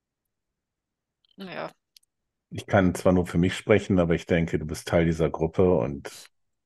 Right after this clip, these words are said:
Speaker 2: das machen deine spitzen Ohren kein bisschen weniger wert.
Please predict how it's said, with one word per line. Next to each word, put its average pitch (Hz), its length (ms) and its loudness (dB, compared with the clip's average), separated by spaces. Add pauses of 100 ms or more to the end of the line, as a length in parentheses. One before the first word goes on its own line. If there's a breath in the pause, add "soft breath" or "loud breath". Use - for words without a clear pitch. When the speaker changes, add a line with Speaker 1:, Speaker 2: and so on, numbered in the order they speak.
(380)
Speaker 2:
das - 380 0
machen 85 300 2
deine 78 200 2
spitzen - 420 -4
Ohren 78 300 0
kein 80 280 -2
bisschen 76 680 -6 (1300)
weniger 80 400 4
wert. 76 280 0